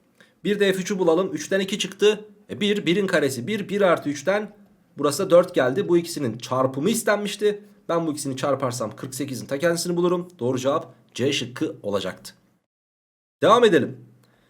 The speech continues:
X eksi A art-, x eksi A'nın karesi, x eksi B'nin karesi, x eksi C'nin karesi. Bunların toplamı bana F X'i veriyormuş. Bu fonksiyonun simetri ekseni. Bu bir paraboldür çünkü ikinci derecedendir. Ve ben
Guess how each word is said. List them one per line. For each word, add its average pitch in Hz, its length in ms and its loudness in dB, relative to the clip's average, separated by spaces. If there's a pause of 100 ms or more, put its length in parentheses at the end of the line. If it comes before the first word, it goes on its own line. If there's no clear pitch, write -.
(440)
X 226 200 -2
eksi 220 240 0
A 208 180 4
art-, 160 300 -2
x 170 160 -6
eksi 208 200 -4
A'nın 196 180 0
karesi, 151 360 0
x 139 140 -8
eksi 190 200 -4
B'nin 202 180 0
karesi, 196 300 -2
x 196 140 -6
eksi 196 120 -6
C'nin 196 180 0
karesi. 151 300 0
Bunların 180 280 2
toplamı 190 380 -2
bana 202 140 2
F 180 200 2
X'i 180 180 -2
veriyormuş. 104 540 -2 (320)
Bu 202 60 -6
fonksiyonun 196 460 0
simetri 185 400 -2
ekseni. 123 260 -4
Bu 175 100 -4
bir 233 120 -4
paraboldür 190 580 4
çünkü 190 240 -2
ikinci 185 320 0
derecedendir. 110 680 0 (460)
Ve 196 120 6
ben 196 320 2